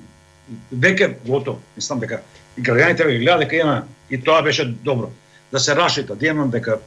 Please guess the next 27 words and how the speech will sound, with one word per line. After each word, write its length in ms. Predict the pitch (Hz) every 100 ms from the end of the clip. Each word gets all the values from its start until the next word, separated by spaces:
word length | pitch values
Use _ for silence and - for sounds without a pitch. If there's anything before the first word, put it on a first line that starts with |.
| - - - - - -
користиме 380 | 120 120 165
вода, 320 | 143 196 247 -
ама 160 | 131 123
таа 140 | 147
вода 260 | 123 151 139
што 160 | 151
користиме 340 | 123 143 170 135
треба 200 | 143 123
да 100 | 104
оди. 280 | 98 147 - - - -
Треба 220 | 139 143 151
некој 220 | 156 160
да 100 | 156
оперира, 440 | 139 151 147 151
треба 340 | 113 131 139 123 - - _ 107 110
да 160 | 151 - - - -
пуштиме 340 | 180 190 160
здрава 380 | 127 151 165 160
во 120 | 151
бардали 380 | 131 160 160 160
и 60 | 139
така 160 | 156
натаму 300 | 143 156 165
и 40 | 131
така 180 | 135 135
натаму. 200 | 113 95 - - - - - - - - - -
А, 440 | 117 127 127 117